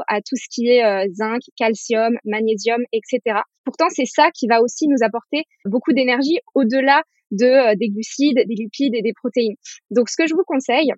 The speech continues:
c'est de consommer des produits qui soient frais, fruits et légumes frais, bruts, complets et non raffinés. Donc, ça va être, par exemple, au niveau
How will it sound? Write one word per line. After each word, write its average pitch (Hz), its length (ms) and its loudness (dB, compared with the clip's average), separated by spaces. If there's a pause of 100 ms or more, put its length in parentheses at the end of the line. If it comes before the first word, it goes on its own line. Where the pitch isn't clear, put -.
(100)
c'est 269 120 -2
de - 40 -16
consommer 277 400 0
des 226 140 2
produits 269 320 -2
qui 240 140 -6
soient 208 260 -4
frais, - 360 -6 (100)
fruits 269 240 -2
et 262 40 2
légumes 226 300 2
frais, 262 220 -2 (340)
bruts, 277 320 2 (240)
complets 269 640 2
et 233 200 2
non 254 160 4
raffinés. 247 420 0
Donc, 196 180 -8
ça 220 140 -4
va 220 160 2
être, 262 220 -2
par 208 100 -4
exemple, 240 360 0
au 247 80 0
niveau 226 360 2